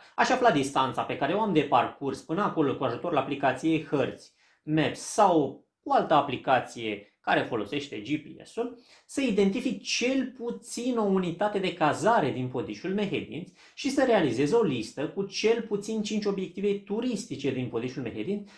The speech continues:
adăugând și o descriere succintă a acestora. Dragilor, atât pentru astăzi.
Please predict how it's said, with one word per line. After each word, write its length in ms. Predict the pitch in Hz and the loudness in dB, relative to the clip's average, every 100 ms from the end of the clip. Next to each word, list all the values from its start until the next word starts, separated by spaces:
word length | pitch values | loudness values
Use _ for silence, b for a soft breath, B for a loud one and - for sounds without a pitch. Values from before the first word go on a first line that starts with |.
| B | B
adăugând 540 | 277 277 302 262 269 254 | 0 4 4 2 0 0
și 140 | - | 2
o 120 | 240 | 2
descriere 560 | 143 131 - 156 175 165 | 2 0 -2 -4 -4 -4
succintă 680 | 131 - 196 185 175 170 - | -8 -10 -8 -4 -2 -2 -2
a 160 | 120 | 0
acestora. 760 | 175 - 151 - 120 - - _ _ _ _ _ _ _ _ _ _ _ _ _ _ _ _ _ _ _ _ _ _ _ _ _ _ _ _ _ _ _ _ _ _ _ | 2 2 0 0 -8 -8 -14 _ _ _ _ _ _ _ _ _ _ _ _ _ _ _ _ _ _ _ _ _ _ _ _ _ _ _ _ _ _ _ _ _ _ _
Dragilor, 580 | - 247 240 214 208 208 | -2 0 0 2 2 0
atât 300 | - - 262 | -6 -4 -4
pentru 340 | 170 120 - - | -2 -4 -6 -16
astăzi. 540 | - - 202 - - | -20 -10 -8 -10 -16